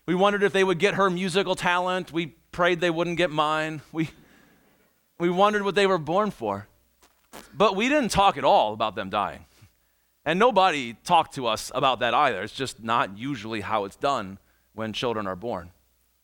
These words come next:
But they did talk about that when Jesus was born.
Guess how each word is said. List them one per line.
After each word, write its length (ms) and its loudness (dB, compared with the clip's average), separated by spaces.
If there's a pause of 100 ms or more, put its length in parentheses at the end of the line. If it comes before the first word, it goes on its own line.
(640)
But 180 -2
they 140 0
did 280 0
talk 220 0
about 220 -6
that 180 -2
when 140 -10
Jesus 360 -10
was 140 -14
born. 340 -12